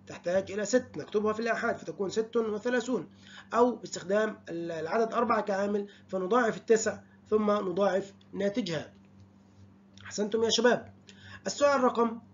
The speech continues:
أحد عشر، أربعة ضرب ثمانية كم تعطي يا أبطال؟ ها، ركز معي. ضعف الثمانية كم؟ أي الاثنين ضرب ثمانية تعطي كم يا أبطال؟ تعطي ستة عشر.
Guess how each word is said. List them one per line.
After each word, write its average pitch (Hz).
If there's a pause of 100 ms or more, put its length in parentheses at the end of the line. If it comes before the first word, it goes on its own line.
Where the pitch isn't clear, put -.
أحد 220
عشر، - (840)
أربعة 208 (320)
ضرب 202 (340)
ثمانية 190 (280)
كم 151
تعطي 240
يا 226
أبطال؟ 190 (2000)
ها، 190
ركز 160
معي. 214 (480)
ضعف 269
الثمانية 247
كم؟ 208
أي 180
الاثنين 220
ضرب 214
ثمانية 208
تعطي 208
كم 208
يا 208
أبطال؟ 202 (580)
تعطي 143
ستة 233
عشر. 254